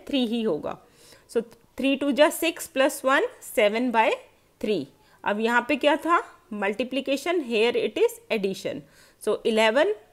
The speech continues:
multiplied by five plus nine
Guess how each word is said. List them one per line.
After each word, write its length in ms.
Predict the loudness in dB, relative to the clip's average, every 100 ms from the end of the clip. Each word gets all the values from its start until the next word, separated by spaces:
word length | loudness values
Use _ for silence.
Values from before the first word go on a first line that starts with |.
| _
multiplied 680 | -4 -4 -2 -2 0 0 0
by 140 | 0 0 2
five 440 | 4 6 4 0 -6 _ _
plus 440 | 0 2 0 -4 -18 _ _ _
nine 460 | 0 2 4 2